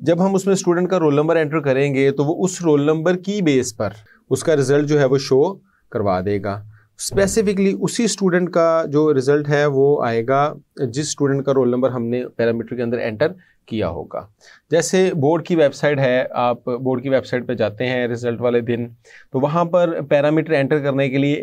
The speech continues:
एक टेक्स्ट बॉक्स बना होता है। आप उस टेक्स्ट बॉक्स के अंदर या डायलॉग बॉक्स के अंदर अपना रोल नंबर एंटर करते हैं, उसके बाद आप सर्च करते हैं तो आपको अपना स्पेसिफिक रिजल्ट नज़र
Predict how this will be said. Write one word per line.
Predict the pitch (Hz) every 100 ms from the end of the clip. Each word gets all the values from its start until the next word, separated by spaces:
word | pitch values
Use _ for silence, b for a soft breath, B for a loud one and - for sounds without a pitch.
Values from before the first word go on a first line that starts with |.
| 147
एक | 143 143
टेक्स्ट | 135 131 -
बॉक्स | 120 -
बना | 101 85
होता | - -
है। | - _ _ _
आप | - 165
उस | 185 180
टेक्स्ट | 165 -
बॉक्स | 185 185
के | 180
अंदर | 160 165
या | 165
डायलॉग | 147 139 147
बॉक्स | 147 139 -
के | 151
अंदर | 143 143
अपना | 143 143
रोल | 135
नंबर | 127 139
एंटर | 139 120 143
करते | 143 -
हैं, | 143 139
उसके | 135 147
बाद | 135
आप | 135
सर्च | - 135 -
करते | 147 147
हैं | 139
तो |
आपको | 139 123 - 131
अपना | 135 131
स्पेसिफिक | - 135 123 131
रिजल्ट | 123 113 123 120
नज़र | 113 143 180